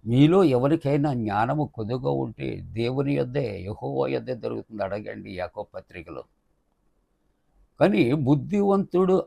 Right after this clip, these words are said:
అయినటువంటి వాడు మంచి భవిష్యత్తు కొరకు ఏం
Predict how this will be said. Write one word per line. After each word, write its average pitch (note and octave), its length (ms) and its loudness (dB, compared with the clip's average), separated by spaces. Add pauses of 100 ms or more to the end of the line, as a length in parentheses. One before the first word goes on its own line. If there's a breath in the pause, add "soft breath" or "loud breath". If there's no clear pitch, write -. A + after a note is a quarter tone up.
అయినటువంటి D3 760 0
వాడు G2 580 -2 (440)
మంచి F#3+ 400 2
భవిష్యత్తు D3 640 0
కొరకు D3 320 -2
ఏం B2 140 -2